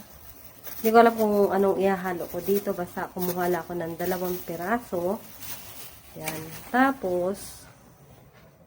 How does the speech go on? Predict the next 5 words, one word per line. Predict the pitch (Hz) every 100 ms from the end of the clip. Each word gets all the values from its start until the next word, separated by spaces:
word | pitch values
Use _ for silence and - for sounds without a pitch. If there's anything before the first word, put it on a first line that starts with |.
| - - - - - - -
nagdala | 208 220 208 196 214 208
din | 202 220
ako | 226 220 220 220
ng | 202 190 185 190 208 240 262 -
tatlong | - 175 - 190 190